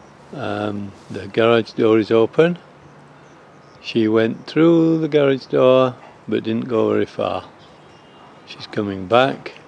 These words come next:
continuing to investigate. Sometimes we put the food down there. A little look to me, see if I've,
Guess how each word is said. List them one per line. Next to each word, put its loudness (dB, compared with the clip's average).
continuing -2
to -4
investigate. 0
Sometimes -6
we -2
put -8
the -10
food -2
down -4
there. 2
A -12
little -6
look -2
to -16
me, 0
see -2
if -10
I've, -2